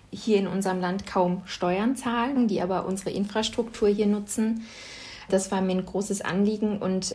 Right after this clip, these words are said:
darüber hinaus ist es einfach eine Innovation, die hier aus meinem Wahlkreis kommt und die ich in der Praxis auch unterstützen möchte und auch dafür sorgen möchte, dass das in die Breite kommt.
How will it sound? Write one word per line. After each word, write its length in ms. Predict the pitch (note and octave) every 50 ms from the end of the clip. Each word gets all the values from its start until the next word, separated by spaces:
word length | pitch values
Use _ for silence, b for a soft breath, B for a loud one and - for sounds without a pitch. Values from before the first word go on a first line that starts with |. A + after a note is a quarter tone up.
| E3 F3 -
darüber 280 | G3 G3 G#3+ G3 F#3
hinaus 440 | F#3 G3+ F#3+ F3 F3 F3 F#3+ G#3 G3+
ist 240 | - - G3 G3+ -
es 160 | F#3+ - -
einfach 280 | - F#3 F#3+ F#3+ F#3 F#3
eine 120 | G3 F3+
Innovation, 720 | - G3 G3 F#3+ F3+ F#3 F3+ F3 - - G3 G3+ A3 G#3+ G3+
die 80 | G3+
hier 260 | G3+ G3+ G3 F#3 E3+
aus 140 | F#3 F3+ -
meinem 220 | F#3+ F3 F3 E3 D#3
Wahlkreis 520 | D#3 D#3+ F3+ G3+ - - G#3+ A3 A3 -
kommt 400 | - B3+ B3+ C4+ C#4 - - -
und 400 | G3 F#3+ F#3+ F#3+ - - - -
die 220 | G#3 G3+ - F3+
ich 280 | G3 G3 - - - -
in 120 | G#3 G3+
der 100 | G3 F#3
Praxis 480 | F#3 F3+ - E3+ D#3+ - - G#3 G3+ G#3
auch 140 | - F#3 -
unterstützen 760 | F#3 F3+ F#3+ G3+ G#3 - G#3+ G#3 G#3 - - F#3+ F#3 F3 -
möchte 380 | - E3+ G3 - - - F#3+ C3+
und 240 | D#3 F3 F3 -
auch 160 | - E3+ F3 -
dafür 260 | - F3+ F3+ F3+ F3
sorgen 280 | E3 E3 D#3+ D#3+ E3+
möchte, 300 | F3 F3+ F#3 F3+ - G3+
dass 200 | - F3+ F3+ -
das 220 | - F#3+ F3+ - -
in 160 | - F3+ F3+
die 80 | F#3+ F#3+
Breite 340 | - - E3+ F3 E3+ C#3
kommt. 380 | - - - D#3 E3 G3+ -